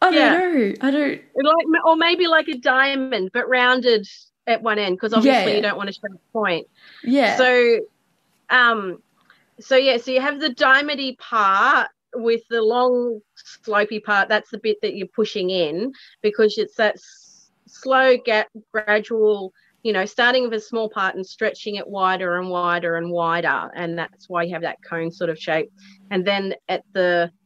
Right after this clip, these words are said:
Speaker 2: thickest part, that's the part that sort of, once you get it past the sphincter, it sort of swallows it and goes, <laughs>
Speaker 1: Yeah.
Speaker 2: and it sits behind the sphincter inside while the stem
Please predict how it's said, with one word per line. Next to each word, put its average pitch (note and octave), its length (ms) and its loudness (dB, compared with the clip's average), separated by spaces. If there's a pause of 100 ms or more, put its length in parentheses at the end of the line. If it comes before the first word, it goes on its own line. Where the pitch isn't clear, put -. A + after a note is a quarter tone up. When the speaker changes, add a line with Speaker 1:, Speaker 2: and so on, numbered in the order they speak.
(1080)
Speaker 2:
thickest C#4 460 -2
part, D#3 600 0 (540)
that's A3 420 -2
the B3+ 80 -8
part G3 460 -4 (460)
that - 200 -18
sort G#3 180 -2
of, G3+ 120 -8
once G#3+ 180 -4
you A3+ 60 -8
get A3+ 100 2
it A3 100 -10
past G3 260 -2
the F3+ 80 -16
sphincter, G#3 680 -4
it - 100 -8
sort G#3 180 -4
of G#3 80 -2
swallows G#3 520 0
it F3+ 120 -6
and F3+ 140 -12
goes, F3 120 -6 (560)
<laughs> E4+ 100 4 (560)
Speaker 1:
Yeah. A3 260 2 (500)
Speaker 2:
and C#4+ 240 -6
it D#4 220 -4
sits - 560 -10 (260)
behind B3+ 560 2
the B3+ 80 0
sphincter A3 680 -4 (100)
inside F#3+ 960 -4 (360)
while G3 340 0
the G3+ 100 -12
stem G#3+ 640 -4